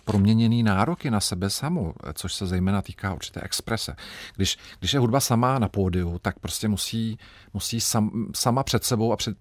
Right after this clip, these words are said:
eh, posluchači obstát. Jenom s tím, co hudba jako taková má k dispozici. To je zvuk.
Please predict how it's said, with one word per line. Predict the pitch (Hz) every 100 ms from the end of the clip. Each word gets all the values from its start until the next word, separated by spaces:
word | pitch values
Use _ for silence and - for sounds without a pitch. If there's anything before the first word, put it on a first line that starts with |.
| -
eh, | - 101 101 101 95
posluchači | 107 - 120 -
obstát. | 104 - - 80 76 - - 67
Jenom | 113 139 147
s | 135
tím, | - 135 139
co | - 127
hudba | 110 104 113 120
jako | 113 - 117
taková | 107 - 107
má | 107 104
k |
dispozici. | 87 - 85 82 - - - - -
To | 82
je |
zvuk. | 82 90 -